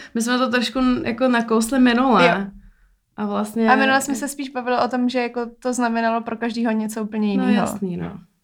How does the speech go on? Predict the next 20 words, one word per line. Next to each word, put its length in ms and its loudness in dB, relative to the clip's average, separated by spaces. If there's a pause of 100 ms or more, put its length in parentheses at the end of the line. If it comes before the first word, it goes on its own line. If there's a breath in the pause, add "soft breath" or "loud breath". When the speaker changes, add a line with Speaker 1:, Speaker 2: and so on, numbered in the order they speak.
(600)
Speaker 1:
Jako 160 -12
ono 220 -4
to 100 -4
je 60 0
asi 260 -2
časem 540 -2
a 80 0
věkem. 680 -2 (220)
Speaker 2:
Jo, 180 -2
to 100 -6
určitě. 440 -8
Speaker 1:
Hodně, 580 4 (120)
nebo 200 -2
jako 280 0
u 100 -6
mě 240 0
to 120 -4
je 80 2
hodně 320 2
vrozený. 840 -2